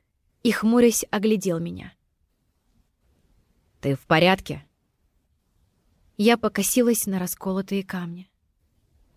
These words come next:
"В башню ударила молния. А так, думаю, всё прекрасно". "Да. В любом случае, следуй за мной".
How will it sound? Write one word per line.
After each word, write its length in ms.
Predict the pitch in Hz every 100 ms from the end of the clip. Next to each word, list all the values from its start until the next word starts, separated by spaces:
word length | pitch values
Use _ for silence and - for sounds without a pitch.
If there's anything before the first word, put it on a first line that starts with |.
| _ _ _ _ _ _ _ _ _ _ _ -
"В 100 | 214
башню 500 | 202 302 320 330 330
ударила 460 | - 226 247 262 254
молния. 640 | 196 180 180 175 175 - _ _ _ _ _ _ _ _
А 140 | 214 233
так, 480 | 311 403 - - _ _ _ _ _
думаю, 400 | 240 370 349 302
всё 200 | - 403
прекрасно". 680 | - 269 208 202 - 190 190 _ _ _ _ _ _ _ _ _ _ _ _ _ _ _ _ -
"Да. 380 | 156 165 147 - _ _ _ _ _ _ _ _ _ -
В 100 | 147
любом 320 | 175 202 196
случае, 560 | - 220 - 143 - _ -
следуй 400 | - 202 190 165
за 140 | 156
мной". 360 | 156 143 143